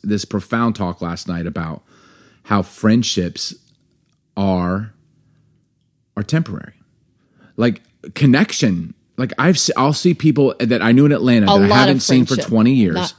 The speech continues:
Speaker 2: all
Speaker 1: and I'll see
Speaker 2: friendship.
Speaker 1: them. We just ran into some of them last time we were in Atlanta. I hadn't seen them for literally fifteen years, and we're like,
Speaker 2: Uh-huh.
Speaker 1: "Oh my God, we should get lunch."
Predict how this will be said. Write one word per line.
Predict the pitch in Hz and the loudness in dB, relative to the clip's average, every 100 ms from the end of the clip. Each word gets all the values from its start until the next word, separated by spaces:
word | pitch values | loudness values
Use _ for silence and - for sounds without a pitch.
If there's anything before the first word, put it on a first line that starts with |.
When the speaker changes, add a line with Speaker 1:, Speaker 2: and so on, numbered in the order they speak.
| - - | -18 -10
Speaker 2:
all | 185 170 | -6 0
Speaker 1:
and | 113 | 2
I'll | 104 | 2
see | - - 170 | 0 2 4
Speaker 2:
friendship. | 104 | 2
Speaker 1:
them. | 76 | 0
We | 104 | 0
just | 110 - | 0 -2
ran | 104 110 | 0 2
into | 110 104 | 2 0
some | 120 107 | 2 2
of | |
them | 98 98 | 4 2
last | 92 95 | 0 -2
time | 113 | 0
we | 101 | 0
were | 92 | 0
in | |
Atlanta. | 85 98 76 | -2 -4 -2
I | |
hadn't | 98 | -2
seen | 107 120 | 0 0
them | 104 | 0
for | 95 | 0
literally | 101 117 92 | 0 0 -2
fifteen | 101 90 90 | -4 -2 -2
years, | 80 58 - | -2 -6 -4
and | 190 | -2
we're | 98 | -2
like, | 156 | -2
Speaker 2:
Uh-huh. | 139 | -2
Speaker 1:
"Oh | |
my | 147 | -2
God, | 120 104 | -2 -2
we | 101 | -2
should | 110 92 | -2 -4
get | - | -6
lunch." | 82 - | -10 -14